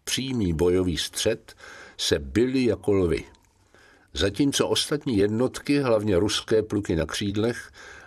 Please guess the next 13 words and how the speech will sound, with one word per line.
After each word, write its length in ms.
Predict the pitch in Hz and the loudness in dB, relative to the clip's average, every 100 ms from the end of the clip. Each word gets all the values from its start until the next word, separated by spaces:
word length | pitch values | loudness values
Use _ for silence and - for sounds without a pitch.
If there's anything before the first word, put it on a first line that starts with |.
| - | -2
zůstaly 580 | 101 151 - 151 143 | 0 0 0 2 2
z 60 | 98 | 2
velké 380 | 98 135 - 92 | 2 2 0 0
části 640 | - 110 120 - - 127 | 0 -2 -2 -4 -2 0
letargicky 840 | 110 104 104 107 98 101 - - 104 | 2 2 2 0 0 -2 -2 -4 -4
v 60 | |
zákopech. 880 | 85 85 73 - 62 - 60 - - - - - _ _ _ | -2 -2 -2 -8 -8 -10 -12 -14 -18 -20 -20 -20 _ _ _
Tím 280 | 110 127 135 | -2 2 2
vznikl 680 | 113 82 101 120 - 135 | 2 0 0 -2 0 -2
při 240 | 113 - 107 | 0 -4 -2
českém 500 | - 113 - 120 110 | -2 -2 -2 -2 0
průlomu 640 | 101 104 107 120 127 117 | 0 2 2 2 2 0
výběžek, 880 | 80 82 82 90 87 113 139 - | 0 -2 0 0 2 -2 -4 -10